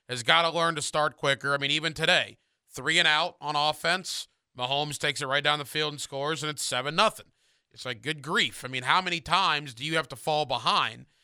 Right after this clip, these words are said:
The Jaguars fell behind against Dallas, fell behind against Baltimore, even fell behind against the Jets, fell behind against Tennessee, and <laughs> fell behind against the Chargers. Now, they amazingly won all of those games, but it would have been nice to actually have a lead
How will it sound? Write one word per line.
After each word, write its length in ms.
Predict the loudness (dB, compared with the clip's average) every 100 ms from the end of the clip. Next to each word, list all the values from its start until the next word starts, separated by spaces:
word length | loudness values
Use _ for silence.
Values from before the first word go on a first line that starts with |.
| _
The 80 | -4
Jaguars 440 | 4 4 4 0 -4
fell 240 | -2 -2
behind 340 | 0 2 2 2
against 280 | 0 -2 4
Dallas, 460 | 4 4 -2 -14
fell 220 | -8 -6
behind 340 | -2 -2 -2 -2
against 260 | -2 -2
Baltimore, 640 | 4 4 4 -4 -12 -16 -20 _ _ _
even 240 | -6 -4 -2
fell 220 | 0 2
behind 340 | 2 4 4
against 280 | 2 -2 -4
the 80 | -8
Jets, 500 | -2 2 2 2 -10
fell 220 | -4 -4
behind 360 | 0 2 2 0
against 260 | -2 -4 -2
Tennessee, 680 | 0 0 0 2 2 0 -6 _ _ -6
and 160 | -6
<laughs> 0 |
fell 260 | 0 2 4
behind 420 | 2 2 2 2
against 260 | -2 -4 -6
the 80 | -2
Chargers. 640 | 4 4 4 -2 -14 -16 -18 _ _
Now, 80 | 2
they 180 | 6 6
amazingly 680 | 6 4 2 -2 -4 -2 -4
won 440 | -4 2 2 2
all 380 | 2 4 6 4
of 160 | -2 0
those 300 | 0 0 2
games, 680 | 2 4 0 -4 -8 -12 -14 _ _ _ _
but 100 | -6
it 80 | 0
would 120 | 2
have 80 | 4
been 160 | 2
nice 320 | 4 4 2 -2
to 140 | 0
actually 360 | 0 0 -2 2
have 260 | 4 2 0
a 80 |
lead 540 | -4 -4 -4 -6 -12